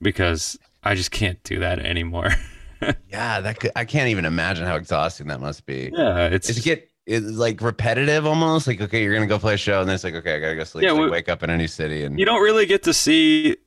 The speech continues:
Speaker 1: we'd be in all these cool cities, and I'm, I'm not complain-, I, I don't mean to complain by any means,
Speaker 2: No,
Speaker 1: 'cause I
Speaker 2: for
Speaker 1: think what
Speaker 2: sure.
Speaker 1: I'm getting to do is, like, incredibly privileged,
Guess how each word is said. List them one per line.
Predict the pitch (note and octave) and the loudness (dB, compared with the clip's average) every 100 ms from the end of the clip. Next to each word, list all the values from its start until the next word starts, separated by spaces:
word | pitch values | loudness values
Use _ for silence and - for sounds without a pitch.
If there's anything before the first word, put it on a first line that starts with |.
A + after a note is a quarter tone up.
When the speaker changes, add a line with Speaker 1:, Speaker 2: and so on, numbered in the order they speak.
| - | -2
Speaker 1:
we'd | D3 D3 | 0 4
be | E3 | 4
in | D#3+ | 4
all | C#3 | 4
these | - | 2
cool | B2+ | 0
cities, | - A#2+ G#2 - | 2 2 2 0
and | A#2 | 2
I'm, | D3 - _ | 0 -2 _
I'm | F3 G3 | 0 2
not | D3 | 0
complain-, | A2+ G2 G#2+ G2 | -2 -2 -2 0
I, | A2 F#2 | 2 4
I | D3+ | 4
don't | C3 | 2
mean | B2 | 0
to | - | 0
complain | F#2+ F#2+ G#2+ F2+ | -2 2 2 4
by | E2 - - | 2 0 -4
any | G2 G#2 | 0 2
means, | E2+ | 2
Speaker 2:
No, | F2+ D#2+ | 2 0
Speaker 1:
'cause | F2 F#2 - | -2 -4 -2
I | A#2 | 0
Speaker 2:
for | |
Speaker 1:
think | - F3+ | 2 4
what | - | 2
Speaker 2:
sure. | |
Speaker 1:
I'm | G#2 - _ _ _ | 2 -4 _ _ _
getting | B2+ A2+ | 2 2
to | G#2 | 2
do | G#2+ G2+ | 4 6
is, | F#2 | 4
like, | F2 F2+ _ _ _ | 0 -6 _ _ _
incredibly | G#2+ F#2 - B2 G#2+ F#2+ E2+ - - - | -6 -4 0 2 2 0 -2 -8 -20 -4
privileged, | - A2+ F#2 E2+ - - | 0 2 2 0 -2 -10